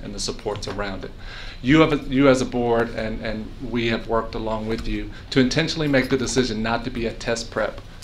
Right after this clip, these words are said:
standardized test-driven school division. We wanted to be much more than that. So that's a very intentional decision on, on our part to prepare kids to be college, career, and citizen ready, not just standardized test ready. Um,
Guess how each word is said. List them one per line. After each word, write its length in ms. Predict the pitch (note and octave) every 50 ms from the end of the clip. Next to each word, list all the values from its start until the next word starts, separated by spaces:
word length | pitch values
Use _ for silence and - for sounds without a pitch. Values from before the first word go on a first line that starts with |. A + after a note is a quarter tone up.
| - -
standardized 640 | - - A#2 A2 A2 G#2+ G#2+ G#2+ G#2+ G#2+ G2+ - -
test-driven 520 | - A2+ G#2 - - A2 G#2 G2+ G2 G2
school 280 | F#2+ - - G2 G2 F#2+
division. 460 | G2 F#2+ - G2 F#2+ F#2+ F#2+ F#2+ G2
We 120 | G#2+ A2+
wanted 300 | A2 A2 A2 G#2 G#2 G2 -
to 60 | -
be 320 | - G#2 G2+ G2+ G2 G2 - -
much 380 | A2 G#2+ A2+ A2 - - - G#2
more 260 | G2+ G#2 G#2 G#2 G#2
than 240 | G2+ - F#2+ G2 G2
that. 160 | - - - - - - - - -
So 140 | - C#3 C3+
that's 160 | D3+ D3 D3
a 20 |
very 240 | - B2+ B2+ B2 A#2
intentional 420 | A2+ A2+ - A#2 G#2+ - G#2+ G#2
decision 440 | F#2+ G2 F#2+ - A2 G2+ G#2 G#2 G2
on, 200 | G2+ G2+ G#2+ A2+ -
on 160 | A#2 G#2 G2+ G#2
our 140 | G#2+ A2+ A2+
part 300 | - - A2 G2+ G2+ G#2 - - - - - - -
to 100 | - C3
prepare 280 | - F#2+ - C#3+ C#3 B2
kids 200 | - C3 B2+ B2+
to 60 | - -
be 100 | A#2 A2
college, 480 | - - A#2 A2+ A2 A2+ A2+ - -
career, 320 | - - A2+ G#2+ G#2+ G#2 G#2
and 180 | G#2 G2 G2
citizen 560 | - - - B2 A#2+ A#2 A2 - G#2 G2 G2
ready, 340 | G2+ G2+ G2+ F#2+ F#2+ - - - - - - - -
not 240 | B2 A#2+ A#2+ B2 -
just 220 | B2 A2+ A2+ -
standardized 760 | - - A2 G#2+ G2+ G2+ G2+ G2 G2+ F#2+ G2 - - - - -
test 340 | - - G2 F2+ - - - - - -
ready. 400 | G2+ F#2 F#2+ F2+ E2+ - - - - - - - - - - -
Um, 440 | A2+ G#2+ G#2 G#2+ G2+ G2 F#2 F#2 -